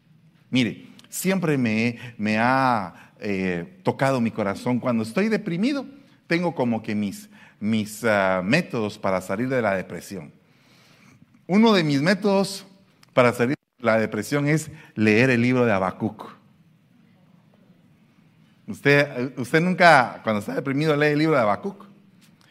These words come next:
En el primer capítulo está usted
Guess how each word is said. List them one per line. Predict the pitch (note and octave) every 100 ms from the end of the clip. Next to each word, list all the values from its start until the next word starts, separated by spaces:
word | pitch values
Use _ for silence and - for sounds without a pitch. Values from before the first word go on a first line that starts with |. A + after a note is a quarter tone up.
| _ - - - - - - _ _ _ _ -
En | C3+
el | C#3+
primer | C#3 C#3+ F#3 A#3
capítulo | A3+ F#3+ B3 B3+ A3+ -
está | E3 D#3+
usted | C#3+ - A2+